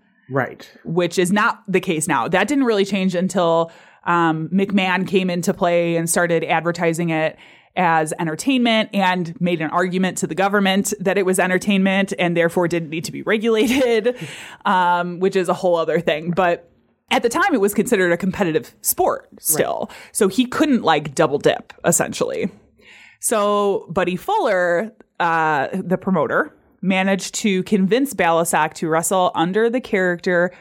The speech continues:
Speaker 2: Mister X, <laughs> uh, which is a pretty common character people
Speaker 1: I
Speaker 2: have
Speaker 1: would
Speaker 2: used,
Speaker 1: say.
Speaker 2: uh, but it allowed him to wear a mask and hopefully protect his identity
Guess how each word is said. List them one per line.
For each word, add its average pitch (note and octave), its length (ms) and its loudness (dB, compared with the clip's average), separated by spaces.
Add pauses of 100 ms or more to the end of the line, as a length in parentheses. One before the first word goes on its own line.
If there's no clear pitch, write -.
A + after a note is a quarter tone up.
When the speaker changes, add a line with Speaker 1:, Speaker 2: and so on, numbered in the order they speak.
(160)
Speaker 2:
Mister E3 460 -2
X, - 520 -2 (560)
<laughs> - 500 -10
uh, E3 200 4
which G3 200 2
is F#3+ 120 2
a A3 60 6
pretty B3 420 0
common D4 400 0
character D#3 500 0
people F#3 280 0
Speaker 1:
I F#3 80 0
Speaker 2:
have D#3+ 100 -2
Speaker 1:
would D#3+ 120 -2
Speaker 2:
used, E3 140 2 (180)
Speaker 1:
say. E3+ 120 -4 (280)
Speaker 2:
uh, F3+ 340 0
but G3+ 200 -2
it G3 120 2
allowed F#3+ 280 0
him G#3+ 180 0
to G#3 120 -2
wear E3+ 260 0
a E3 60 0
mask D#3+ 640 -2
and F3+ 540 0
hopefully G3 440 0
protect - 460 -4
his F3 120 -2
identity F3 880 2